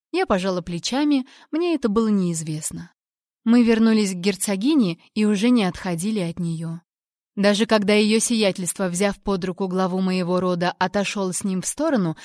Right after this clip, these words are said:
под предлогом размять ноги, я осталась среди ее свиты. Да и скучать времени не было. Вместе с охотниками вернулся мажордом ее светлости, барон Гарт,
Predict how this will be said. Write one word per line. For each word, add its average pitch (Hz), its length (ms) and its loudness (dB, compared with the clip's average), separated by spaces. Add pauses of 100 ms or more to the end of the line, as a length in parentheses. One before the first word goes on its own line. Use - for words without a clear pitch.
(160)
под - 180 -2
предлогом 214 500 2
размять 208 440 0
ноги, 170 420 -4 (320)
я 302 240 2
осталась 269 460 0
среди 185 440 -2
ее 180 240 -2
свиты. 170 600 -8 (440)
Да 254 140 2
и 330 80 4
скучать 330 480 -2
времени 190 400 2
не 180 240 -2
было. 156 360 -10 (440)
Вместе 226 420 2
с 202 120 0
охотниками 269 720 2 (180)
вернулся 262 640 2
мажордом 196 560 2
ее 180 280 0
светлости, 247 800 0 (220)
барон 190 500 2
Гарт, 170 460 -2